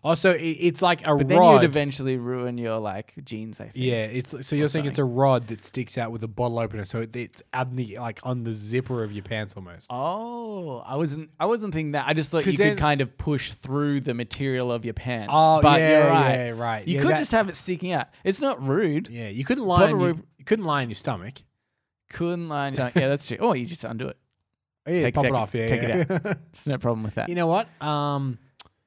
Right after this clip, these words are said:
Speaker 1: here's what I'd do. I, I would have some kind of attachment where there's two little bags
Speaker 2: Mm-hmm.
Speaker 1: that are in, in place of my testicles.
Speaker 2: Yeah.
Speaker 1: And then my penis is a vacuum attachment.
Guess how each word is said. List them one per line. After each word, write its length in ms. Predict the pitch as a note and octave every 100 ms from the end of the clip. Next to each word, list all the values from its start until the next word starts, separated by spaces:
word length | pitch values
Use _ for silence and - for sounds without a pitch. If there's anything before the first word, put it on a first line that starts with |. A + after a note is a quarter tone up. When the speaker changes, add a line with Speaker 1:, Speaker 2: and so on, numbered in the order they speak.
| _ _ _ _ _ _ _ _
Speaker 1:
here's 260 | - F3+ E3
what 80 |
I'd 180 | D#3+ C#3
do. 240 | A#2 G2 E2 _ -
I, 200 | C3+ D#3 -
I 240 | C#3+ D3
would 220 | D#3 D3+ C3+
have 200 | C#3 B2+
some 120 | C#3
kind 120 | C#3+
of 60 | C#3
attachment 560 | C3 C#3 B2+ C3+ B2
where 320 | B2+ B2 A#2+ A#2
there's 260 | A#2 A2
two 580 | - - D3 D3 D3 C#3 _ _ -
little 320 | B2 C3 B2
bags 880 | G2+ G2 A2+ G#2+ G2 A#2+ F3 E3 - _ A#2+
Speaker 2:
Mm-hmm. 240 | A2+ A#2 D3+ -
Speaker 1:
that 120 | A2+
are 160 | A2 A#2+
in, 280 | C3 A#2+ A#2
in 180 | - C3
place 320 | B2+ C#3 C3+
of 100 | C3+
my 140 | B2 A2+
testicles. 680 | - G2+ - G2 G2 E3 - _ -
Speaker 2:
Yeah. 240 | A2+ A2+ -
Speaker 1:
And 120 | - A#2+
then 260 | A#2 A#2 -
my 480 | B2+ C3 A#2 A2 A2+ -
penis 540 | B2+ C#3 C3 A2+ - -
is 320 | A#2 A2 -
a 160 | G#2+ A2
vacuum 540 | G#2 A#2+ C3 - A2
attachment. 680 | G2 - G#2 - G2 C3